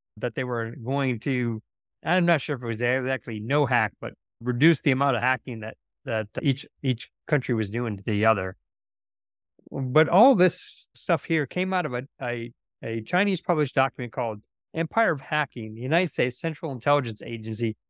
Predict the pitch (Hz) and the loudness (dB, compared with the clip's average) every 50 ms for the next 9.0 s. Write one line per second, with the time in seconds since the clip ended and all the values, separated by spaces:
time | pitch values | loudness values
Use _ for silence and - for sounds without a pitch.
0 | _ - - - 170 165 - - 127 107 117 127 127 101 87 87 - _ _ _ | _ -4 2 2 2 2 2 -2 -6 -2 0 0 0 0 -2 -8 -16 _ _ _
1 | _ _ _ _ _ _ _ _ _ _ _ _ _ _ _ _ _ _ - 139 | _ _ _ _ _ _ _ _ _ _ _ _ _ _ _ _ _ _ 0 0
2 | 135 131 - 233 233 175 - 151 147 147 139 - - - _ - 220 190 170 156 | 0 4 4 4 4 4 2 0 2 0 0 0 -6 -10 _ -2 0 2 2 4
3 | 156 160 180 170 175 - 139 143 135 127 127 139 - - 156 135 135 127 127 127 | 4 4 2 2 0 -4 -2 -2 -2 -2 -4 -8 -10 -6 -4 -4 -2 0 2 4
4 | 156 185 170 - 127 113 101 101 123 131 131 - - 98 101 - 139 123 113 - | 4 2 2 2 0 -2 0 -2 -2 -2 -2 -4 -8 -12 -10 -8 -8 -8 -6 -6
5 | 156 147 - - 131 120 117 131 131 123 110 107 107 - 131 127 120 101 95 123 | -6 -6 -4 -4 -4 -2 -2 -4 -4 -6 -8 -8 -6 -4 -2 0 0 2 2 4
6 | 117 113 - - 110 110 110 131 160 170 147 120 120 _ _ - 120 113 160 175 | 4 4 2 0 -6 -4 0 4 4 4 4 2 0 _ _ -8 -2 2 4 4
7 | 160 135 123 117 131 127 113 107 101 98 - _ - 131 131 131 127 120 120 120 | 4 2 0 0 0 0 0 -2 -4 -6 -8 _ -2 0 0 2 2 0 -2 -2
8 | 117 113 104 101 101 101 - _ - 117 107 107 120 131 127 113 107 101 101 95 | -4 -6 -8 -8 -8 -10 -12 _ -4 0 2 4 6 6 6 6 4 2 0 -2